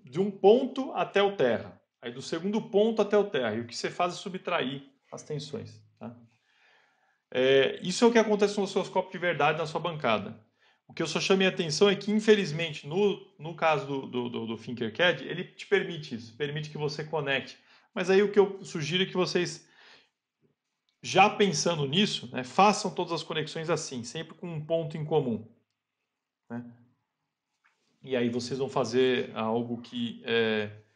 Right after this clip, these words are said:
se assemelha ao que vocês vão medir, tá bom? Ficou um pouco mais claro, Gabriel? Beleza. Ok. Bom, então vamos lá. É, bom, nos vídeos experimentos, então,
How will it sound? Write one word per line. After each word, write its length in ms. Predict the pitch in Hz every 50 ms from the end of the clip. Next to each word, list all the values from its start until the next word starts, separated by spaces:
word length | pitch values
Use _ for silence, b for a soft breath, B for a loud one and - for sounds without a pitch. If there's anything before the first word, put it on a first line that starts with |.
| _ _ _ _ -
se 200 | - - - 160
assemelha 720 | 151 - - 180 156 139 139 147 160 160 156 156 156 151
ao 160 | 156 139 123
que 80 | -
vocês 140 | - 143 131
vão 80 | 139 139
medir, 360 | 143 135 110 101 95 92 - _ _ _ _ _ _
tá 100 | - 92
bom? 320 | 120 147 185 - - _ _ _ _ _ _ _ _ _ _ _ _ _ _ _ _ _ b b b b b b b b
Ficou 220 | - - 151 151
um 40 | 147
pouco 180 | 156 147 151
mais 200 | 147 143 123 -
claro, 320 | - 170 180 185 190 170 147
Gabriel? 420 | 143 139 131 131 123 110 98 - - - - _ _ _ _ _ _ _ _ _ _ _ _ _ _
Beleza. 420 | - 117 110 107 104 101 101 - - - _ _ _ _ _ _ _ _ _ _ _ _ _ _ _ _ _ _ _
Ok. 420 | 107 107 107 - 110 - - - _ _ _ _ _ _ _ _ _ _ _ _ _ B B B B B B B B B B B B B B B B B B B B _ _
Bom, 280 | - - 190 151 113 113
então 160 | - - 175
vamos 240 | 160 196 196 190 175
lá. 360 | 151 123 104 - - - - _ _ -
É, 600 | - 135 139 139 139 139 143 139 135 135 - - -
bom, 320 | 143 139 147 185 175 151
nos 160 | 147 147 143
vídeos 240 | 151 220 226 - 202
experimentos, 520 | - - 208 196 185 175 208 226 226 220 196
então, 500 | 160 151 202 208 214 208 202 196 -